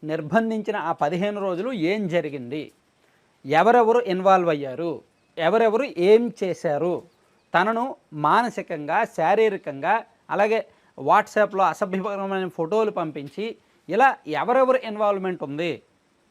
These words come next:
అంటే ఆమెను, ఆమె మీద ఫిర్యాదు చేసినప్పటి నుంచి ఫిబ్రవరి రెండు, ఆ, రెండు వేల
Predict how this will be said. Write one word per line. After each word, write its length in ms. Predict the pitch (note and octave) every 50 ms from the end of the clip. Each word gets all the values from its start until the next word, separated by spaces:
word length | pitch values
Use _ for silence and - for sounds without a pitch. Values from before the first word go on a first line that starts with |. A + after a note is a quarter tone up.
| _ _ -
అంటే 240 | E3+ F3 - E3+ - -
ఆమెను, 520 | E3+ F3+ G#3 A3 A3+ G3 F3 G3+ C4 F#4 F4+ _ _ _ _ _ _ _ _ _ _ _ _ _ _ - - -
ఆమె 200 | B2+ D3+ F#3+ G3+
మీద 200 | G3+ G3 G#3+ A#3+
ఫిర్యాదు 520 | A#3+ B3 - G#3 G#3+ A3 A#3+ B3 B3 G#3+ G#3
చేసినప్పటి 600 | G3 A3 A3 - - G#3+ G3+ - - F#3+ - G3
నుంచి 300 | F#3+ F3 - G3 C#3 - _
ఫిబ్రవరి 400 | - F#3 F3 G#3 A3 A3+ A3 -
రెండు, 420 | E3+ F#3 G3 G#3+ G#3+ B3 C#4+ - - _ _ _ _ _ _ _ _ _ _ _ -
ఆ, 400 | E3 D#3 D3+ D3+ D3+ D3 C#3+ C#3 C#3
రెండు 240 | E3 F#3 G3+ G#3+
వేల 360 | G#3 G#3+ G#3+ G3+ G#3 B3+ D4+